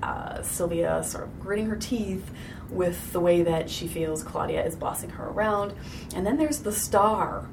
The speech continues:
So, oh my goodness, <laughs> I had forgotten about all of this from when I read the book before.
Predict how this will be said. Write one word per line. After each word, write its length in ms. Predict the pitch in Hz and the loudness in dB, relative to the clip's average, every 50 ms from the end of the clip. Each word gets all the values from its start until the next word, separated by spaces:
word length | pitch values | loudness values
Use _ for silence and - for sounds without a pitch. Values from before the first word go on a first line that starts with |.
| - - - - | -12 -14 -10 -6
So, 340 | - - - 185 170 170 - | -2 0 4 6 6 6 8
oh 120 | 202 208 | 6 4
my 140 | 220 214 196 | 4 2 2
goodness, 600 | 196 247 254 254 226 220 - - 226 233 - - | 4 4 4 4 4 0 -2 0 -2 0 4 4
<laughs> 0 | |
I 100 | - - | 6 6
had 120 | 214 220 | 4 2
forgotten 300 | - - 262 226 - 175 | 2 2 4 4 4 2
about 180 | 165 156 156 156 | 0 0 0 0
all 200 | 160 160 151 143 | 0 0 0 0
of 80 | 131 | 0
this 240 | - - - - - | -2 -2 -2 -2 -4
from 180 | - - 156 151 | -4 -4 -6 -4
when 120 | - 76 | -4 -4
I 80 | 76 76 | -4 -2
read 180 | 71 73 76 | -2 -2 -2
the 60 | - 82 | -2 -4
book 180 | - - - | -6 -6 -8
before. 360 | 87 85 - - 82 80 - | -8 -8 -4 -2 -2 -2 -2